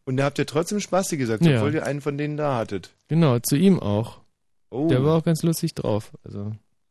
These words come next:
Speaker 1: Ja, das seid ihr ja ganz schön rüde Burschen, oder?
Speaker 2: Ja.
Speaker 1: So einem Spasti, Spasti zu sagen,
Speaker 2: <laughs>
Speaker 1: also das hätten wir zum Beispiel nie gemacht. Hätten wir
Speaker 2: Hm.
Speaker 1: einfach nie gemacht.
Speaker 2: Hm.
Speaker 1: Wir haben, also die, die oberste Maxime bei uns war eigentlich, äh, immer nur Leute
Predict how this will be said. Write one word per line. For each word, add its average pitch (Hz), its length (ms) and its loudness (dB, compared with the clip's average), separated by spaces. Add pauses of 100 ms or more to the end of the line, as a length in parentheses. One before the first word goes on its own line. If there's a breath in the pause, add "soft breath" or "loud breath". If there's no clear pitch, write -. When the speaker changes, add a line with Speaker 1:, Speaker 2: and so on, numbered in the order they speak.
(120)
Speaker 1:
Ja, 95 240 -20
das 90 120 -20
seid 90 240 -8
ihr 104 60 -2
ja 92 300 -4 (120)
ganz 92 180 -10
schön 110 140 -6
rüde 113 280 -6
Burschen, 123 440 -6
oder? 180 160 0
Speaker 2:
Ja. 165 480 4 (240)
Speaker 1:
So 101 80 -18
einem 98 160 -16
Spasti, 95 420 -10
Spasti 95 440 -10
zu - 120 -8
sagen, 127 260 2
Speaker 2:
<laughs> 123 80 -4
Speaker 1:
also 156 300 2
das 110 160 -10
hätten 123 180 -8
wir 127 120 -8
zum 123 120 -8
Beispiel 117 260 -6
nie 127 200 -6
gemacht. 98 380 -8
Hätten 123 120 -10
wir 127 60 -4
Speaker 2:
Hm. 113 60 2
Speaker 1:
einfach 104 120 0
nie 151 120 0
gemacht. 147 440 -4 (460)
Speaker 2:
Hm. 98 280 -4 (920)
Speaker 1:
Wir 123 100 -2
haben, 131 220 -4
also 120 200 -2
die, 110 220 -6
die 101 140 -12
oberste 160 360 -6
Maxime 151 500 -2
bei 135 80 -2
uns 123 440 -8
war 110 400 -2
eigentlich, 147 640 -4
äh, 120 240 -2
immer 143 260 -6
nur 147 220 -2
Leute 135 640 -2